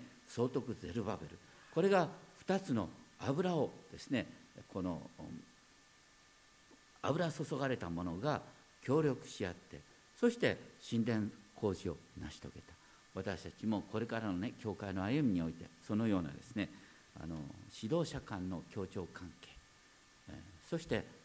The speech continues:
本当に神の前にですね、へりくだって、私たちが知らないうちにですね、責めることによって人を変えようなんていうのは、それは、あの、実はサタンの片棒を担いでしまうことになるので、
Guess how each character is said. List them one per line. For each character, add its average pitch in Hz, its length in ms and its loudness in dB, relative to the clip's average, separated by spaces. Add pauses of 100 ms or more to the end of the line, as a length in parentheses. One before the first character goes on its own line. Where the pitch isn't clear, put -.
(100)
本 127 100 -4
当 165 120 2
に 151 80 4
神 143 280 4
の 98 120 4
前 113 200 4
に 82 100 -2
で 85 80 -8
す - 100 -10
ね、 95 160 -4
へ 101 80 -2
り 120 100 0
く 123 120 -2
だ 101 80 0
っ 92 40 -2
て、 - 200 -16 (420)
私 92 280 -2
た 101 60 -6
ち - 140 -14
が 85 60 -6
知 - 160 -6
ら 104 120 -2
な 110 120 0
い 104 60 0
う 95 60 -2
ち 95 140 -6
に 87 60 -4
で 87 80 -8
す - 120 -12
ね、 90 120 -6 (280)
責 127 260 2
め 214 160 10
る 208 140 8
こ - 180 -6
と 110 140 -2
に 98 100 -2
よ 98 80 -2
っ - 40 -4
て - 220 -8
人 - 220 -2
を 113 140 0
変 107 160 -2
え - 20 0
よ 110 160 2
う 90 40 0
な 80 100 -2
ん 78 40 -4
て - 160 -10
い - 20 -8
う 71 40 -8
の 76 60 -6
は、 - 60 -12
そ 117 80 -2
れ 117 80 0
は、 107 140 2 (440)
あ 73 40 -10
の、 78 80 -8 (120)
実 87 280 -6
は 90 60 -2 (300)
サ 101 200 -8
タ 87 120 -6
ン 76 120 -6
の - 140 -10
片 - 200 -8
棒 110 120 0
を 104 80 -2
担 - 280 -8
い - 20 -8
で 80 100 -10
し - 140 -12
ま 78 100 -8
う - 20 -12
こ - 100 -16 (100)
と 82 60 -16
に 80 80 -14
な - 100 -16
る - 140 -14
の 80 60 -14
で、 120 180 2